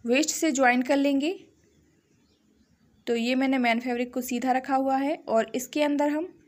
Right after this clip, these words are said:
ये लाइनिंग पीस को डालेंगे और इसको भी हमें सीधा ही डालना है और दोनों के जो राउंड है वेस्ट पर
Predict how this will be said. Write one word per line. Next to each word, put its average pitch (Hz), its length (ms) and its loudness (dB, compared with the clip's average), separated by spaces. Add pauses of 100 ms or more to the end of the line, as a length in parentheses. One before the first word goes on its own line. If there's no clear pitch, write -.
(1800)
ये 240 100 2
लाइनिंग 233 340 4
पीस 294 180 0
को 302 120 0
डालेंगे 285 420 4 (360)
और 226 120 2
इसको 285 260 0
भी 311 80 4
हमें 311 160 4
सीधा 262 280 0
ही 277 120 4
डालना 277 300 2
है 285 180 -2 (2750)
और 214 140 -2
दोनों 240 340 2
के 285 120 -2
जो 277 160 2
राउंड 240 320 2
है 302 180 4
वेस्ट 247 320 0
पर 302 240 -2